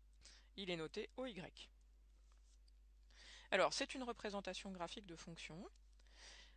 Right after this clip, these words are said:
En général, à X, on associe f de x ou g de x, ça dépend comment s'appelle la fonction. Ici, on va supposer qu'elle s'appelle f. Et voilà comment se fait l'association. À chaque abscisse d'un point de la courbe, on associe l'ordonnée de ce point de la courbe. Alors, commençons, par exemple, avec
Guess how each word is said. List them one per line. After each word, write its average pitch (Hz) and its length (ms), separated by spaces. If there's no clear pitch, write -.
En 190 100
général, 180 500
à 160 200
X, 196 280
on 160 60
associe 170 560
f 147 200
de 151 180
x 233 340
ou 170 60
g 165 140
de 147 120
x, 226 260
ça 156 100
dépend 170 260
comment 151 240
s'appelle - 280
la 139 60
fonction. 156 380
Ici, 185 340
on 147 40
va 139 100
supposer 160 320
qu'elle 160 160
s'appelle 143 380
f. - 340
Et - 80
voilà 214 220
comment 226 260
se 202 160
fait 196 140
l'association. 190 920
À 202 140
chaque 247 480
abscisse - 440
d'un 175 120
point 226 160
de 196 60
la 165 100
courbe, 294 380
on 185 120
associe 170 520
l'ordonnée 202 480
de 226 60
ce - 100
point - 180
de 196 60
la 180 80
courbe. 127 240
Alors, 143 240
commençons, 170 600
par 175 180
exemple, 185 480
avec 156 480